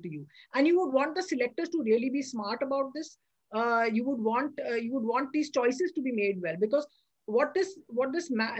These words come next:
this series has shown you that if you make the, if you make smart, objective decisions, cricketing decisions, um, based on cricket and not on emotion and notion and whatever,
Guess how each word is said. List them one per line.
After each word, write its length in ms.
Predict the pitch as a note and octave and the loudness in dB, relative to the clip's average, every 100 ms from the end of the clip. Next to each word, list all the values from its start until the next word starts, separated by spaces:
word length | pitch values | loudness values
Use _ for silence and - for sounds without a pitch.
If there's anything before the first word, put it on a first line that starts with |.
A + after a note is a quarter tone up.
| G3+ | -6
this 180 | C4 C4+ | -4 0
series 340 | C4 D4+ F4 | 2 4 2
has 140 | F#4 | 0
shown 220 | F4 C#4+ D4 | -2 -2 0
you 100 | D4+ | -2
that 120 | D4 | -2
if 120 | C#4 | -2
you 160 | E4 F#4+ | -2 0
make 220 | E4 D#4+ | -4 2
the, 180 | D4 C4 - C4 - | 2 2 -8 -8 -4
if 160 | A3 | -4
you 80 | B3+ | -2
make 200 | C#4 C#4 | 0 -2
smart, 360 | - A3+ A#3+ D4 A3+ | -2 0 2 0 -2
objective 560 | F#3 C4+ C4+ F4+ C#4 | 0 2 2 0 0
decisions, 600 | A3 A3 F3+ F3 C#3 - - | 0 -2 -6 -10 -12 -10 -6
cricketing 440 | C4 E4 F4 D#4+ | -2 0 0 2
decisions, 580 | A3 G3+ F#3 D#3 - _ _ _ _ _ G#3 | 0 -2 -8 -12 -14 _ _ _ _ _ -2
um, 640 | A3+ A3+ A3+ A3 G#3+ G#3 G#3 | 2 2 2 0 -2 -4 0
based 300 | G#3+ D#4+ E4+ | 2 2 4
on 120 | D#4+ C4+ | 2 2
cricket 340 | C4+ C#4+ D#4 | 0 2 2
and 120 | D4 | 4
not 180 | C4 C4+ | 4 4
on 140 | C#4 | 4
emotion 540 | B3+ A#3+ A#3+ B3+ B3 A#3+ | 4 4 4 4 2 2
and 140 | A#3+ | 0
notion 400 | A3+ A3 A3 A#3+ A#3 | 0 2 4 2 2
and 120 | G#3+ | 0
whatever, 340 | G#3+ A#3 B3+ | 0 0 0